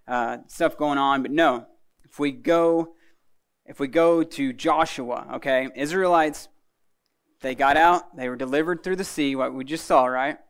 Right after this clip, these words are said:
They go and wander in the wilderness for forty years, which sounds aw-, awesome, right? Let's go wander. Yeah, buddy.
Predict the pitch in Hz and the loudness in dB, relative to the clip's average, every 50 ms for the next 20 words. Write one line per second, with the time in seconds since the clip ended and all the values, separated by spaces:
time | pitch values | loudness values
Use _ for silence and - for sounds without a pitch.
0 | _ _ _ _ _ _ _ _ _ _ _ _ _ _ _ _ _ _ _ _ | _ _ _ _ _ _ _ _ _ _ _ _ _ _ _ _ _ _ _ _
1 | _ _ _ _ _ - 139 135 131 131 131 127 127 131 131 - _ _ _ _ | _ _ _ _ _ -6 -2 0 0 2 0 0 -2 -4 -8 -12 _ _ _ _
2 | _ - 156 156 170 180 170 147 139 139 143 160 170 175 175 165 151 143 139 135 | _ 2 4 6 6 6 4 4 4 4 4 4 4 4 2 2 2 2 2 0
3 | 135 135 135 135 135 - - 131 - - 135 139 156 160 135 123 123 123 127 - | 0 -2 -4 -4 -6 -8 -12 -14 -10 -8 -6 -6 -4 -4 -6 -6 -8 -10 -12 -16
4 | - - _ _ _ _ _ _ _ _ _ _ _ _ _ _ _ _ - - | -20 -20 _ _ _ _ _ _ _ _ _ _ _ _ _ _ _ _ -16 -8
5 | - 127 127 131 127 - 131 123 127 127 131 131 131 - - - 147 143 - 127 | -6 -4 -4 -4 -6 -4 -2 -2 -2 -2 -2 -6 -10 -6 -4 -4 -4 -4 -6 -12
6 | 123 113 _ _ _ - 131 135 147 - - - _ _ _ _ _ _ _ _ | -18 -18 _ _ _ -12 -10 -10 -10 -12 -14 -20 _ _ _ _ _ _ _ _
7 | _ _ _ _ - - - 123 120 127 135 127 127 127 127 139 156 151 131 131 | _ _ _ _ -18 -12 -10 -8 -8 -8 -10 -12 -10 -6 -6 -4 -4 -4 -8 -10
8 | 139 - _ _ _ _ _ _ _ _ _ _ _ _ _ _ _ _ _ _ | -12 -16 _ _ _ _ _ _ _ _ _ _ _ _ _ _ _ _ _ _
9 | _ _ _ _ _ _ _ _ _ _ _ - 131 120 127 139 156 143 127 147 | _ _ _ _ _ _ _ _ _ _ _ -20 -16 -8 -6 -4 -4 -2 -2 -4
10 | 165 160 131 - | -4 -4 -6 -8